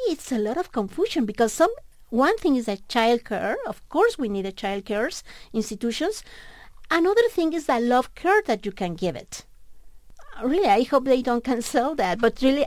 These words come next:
I, I, I just can't believe that because it is, it is, uh, they, they compare that one of the best child cares in the world are the ones that we have in Mexico.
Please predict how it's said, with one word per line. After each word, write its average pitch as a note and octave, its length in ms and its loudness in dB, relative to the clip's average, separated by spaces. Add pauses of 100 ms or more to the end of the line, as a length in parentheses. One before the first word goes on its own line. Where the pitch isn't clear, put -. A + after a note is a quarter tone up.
I, B3 160 4 (160)
I, C4 140 2 (440)
I C4+ 120 4
just B3 240 2
can't G#3+ 220 0
believe G3 420 -2
that - 380 -6 (260)
because C#4 400 4
it C#4+ 160 0
is, - 260 -4
it B3 220 0
is, D#4+ 240 -6
uh, F#3+ 420 -2 (460)
they, C#4 180 4 (160)
they A#3+ 240 2
compare C4+ 540 -2
that A3+ 200 -4
one A#3 240 -2
of C#4 200 -6
the G#3+ 100 -2
best A3 420 -2
child A3 400 -6
cares G3+ 520 -2 (640)
in C#4+ 180 4
the D#4+ 140 -2
world A#3 280 2
are G#3+ 120 -2
the A3+ 160 -2
ones G#3+ 240 -4
that G#3 120 -4
we G3 140 -6
have G#3+ 220 -4
in A#3+ 160 -2
Mexico. B3+ 520 -2